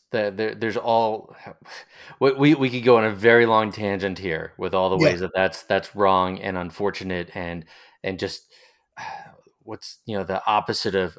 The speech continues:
Speaker 1: of useful, it's harmful.
Speaker 2: Yeah.
Speaker 1: But, um,
Speaker 2: It's
Speaker 1: I,
Speaker 2: the
Speaker 1: I
Speaker 2: same
Speaker 1: just
Speaker 2: thing with college, by the way.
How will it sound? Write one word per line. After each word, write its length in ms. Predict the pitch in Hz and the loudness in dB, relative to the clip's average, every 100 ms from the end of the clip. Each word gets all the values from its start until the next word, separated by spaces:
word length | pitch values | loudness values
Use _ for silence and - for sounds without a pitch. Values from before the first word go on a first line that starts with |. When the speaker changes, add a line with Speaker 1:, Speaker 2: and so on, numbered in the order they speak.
| - | -2
Speaker 1:
of 200 | 101 92 | -2 -4
useful, 440 | 95 107 - 87 | -8 -8 -6 -6
it's 120 | 82 | -6
harmful. 600 | - 101 110 - 87 - _ _ _ _ - | -2 -2 -2 -6 -12 -12 _ _ _ _ -2
Speaker 2:
Yeah. 300 | 95 85 85 _ | 0 0 -4 _
Speaker 1:
But, 60 | 107 | 0
um, 520 | 98 92 87 85 82 - _ _ _ | 0 0 -2 -6 -10 -14 _ _ _
Speaker 2:
It's 180 | - - | 4 6
Speaker 1:
I, 40 | |
Speaker 2:
the 0 | |
Speaker 1:
I 40 | - | 6
Speaker 2:
same 220 | 294 285 | 8 6
Speaker 1:
just 100 | 262 | 6
Speaker 2:
thing 120 | 269 | 4
with 180 | 214 - | 4 4
college, 540 | 208 233 262 160 127 | 6 8 8 6 0
by 180 | - 151 | -2 0
the 120 | 135 | 0
way. 320 | 135 135 147 | -2 -2 -4